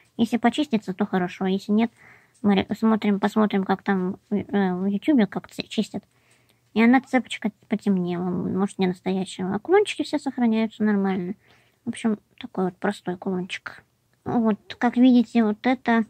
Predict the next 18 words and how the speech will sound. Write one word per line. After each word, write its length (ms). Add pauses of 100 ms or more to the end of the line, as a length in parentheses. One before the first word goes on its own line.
(400)
такие 260
белые 420
гипюровые. 680
Это 140
я 20
помешалась 580
на 100
гипюре. 520 (540)
И 60
вот 120
с 60
такими 320
бусинками. 640
Ну, 120
щас 200
модно 340
бусинки 460
эти. 260